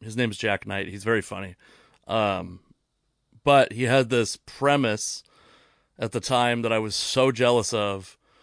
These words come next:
Uh, it was, he's like, uh, "Donald Trump is, like, uh, low-key the best civics teacher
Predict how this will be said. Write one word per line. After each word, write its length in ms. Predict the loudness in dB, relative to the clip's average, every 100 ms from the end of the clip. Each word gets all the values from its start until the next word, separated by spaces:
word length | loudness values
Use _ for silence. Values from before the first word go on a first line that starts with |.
| _ _ _ -2
Uh, 460 | 2 2 2 -2 -8 _ 0
it 80 | 0
was, 240 | 0 -4
he's 220 | -6 -2
like, 320 | 2 2 2 0
uh, 360 | 0 -2 -10 -16 _ _ -2
"Donald 280 | 2 2
Trump 320 | 2 0 0 -2
is, 160 | -4
like, 260 | -2 -2 -2
uh, 360 | -2 -2 -6 -12 _ _ _ _ _ _
low-key 480 | 0 2 2 0 -2
the 100 | -2
best 340 | -2 -4 -4 -10 _ _ _
civics 360 | -4 -4 -4
teacher 440 | -4 -4 -4 -6